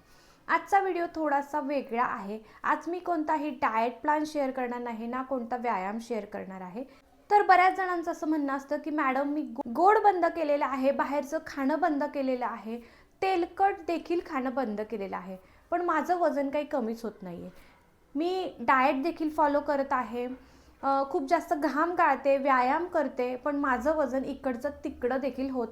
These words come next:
नाहीये. तर या सगळ्यावरती सोल्युशन काय? तर हे सगळं कशामुळे होत असेल? तुम्ही काय सांगता? मला कमेंटमध्ये नक्की सांगा."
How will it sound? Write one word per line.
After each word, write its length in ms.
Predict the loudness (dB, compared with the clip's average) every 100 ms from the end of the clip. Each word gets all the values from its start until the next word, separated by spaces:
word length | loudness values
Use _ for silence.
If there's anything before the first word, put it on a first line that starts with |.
| -6
नाहीये. 280 | -6 -6 -12 -16 -20 -20 -20 -10 4
तर 200 | 6 6
या 340 | 4 4 4 4
सगळ्यावरती 720 | 0 0 0 2 0 -2 -8
सोल्युशन 540 | -2 0 0 -4 -4
काय? 360 | 0 2 2 0 -8 -20 -20 -20 -20 2
तर 120 | 4 6
हे 140 | 4
सगळं 260 | 2 4 4
कशामुळे 540 | 2 0 -2 0 2
होत 200 | 2 0
असेल? 320 | -4 -4 -8 -8 -20 -10 -2
तुम्ही 220 | 0 2
काय 160 | 0
सांगता? 420 | 0 -2 -4 -6 -8 -14 -20 -12 0
मला 180 | 2 4
कमेंटमध्ये 600 | 2 2 0 -2 0 0
नक्की 320 | 0 -6 -8
सांगा." 340 | -8 -8 -10